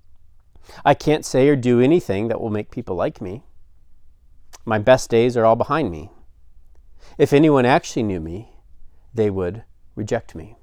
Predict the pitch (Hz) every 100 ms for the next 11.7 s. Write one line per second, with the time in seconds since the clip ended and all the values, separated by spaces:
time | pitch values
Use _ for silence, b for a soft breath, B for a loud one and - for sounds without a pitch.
0 | - - - - - - - - - -
1 | - 117 123 156 156 147 139 147 117 101
2 | 107 - - 147 131 113 101 120 131 110
3 | - - 131 117 117 120 - 117 101 -
4 | 120 117 117 110 - b b 104 98 95
5 | 90 90 - - _ - 165 151 76 -
6 | - - - - - _ _ _ - 160
7 | 165 151 160 156 180 220 277 196 156 175
8 | 160 120 147 151 127 156 139 117 - b
9 | - 147 113 117 139 202 - 208 175 147
10 | 143 143 131 120 - 160 135 - - 147
11 | 131 120 143 123 80 104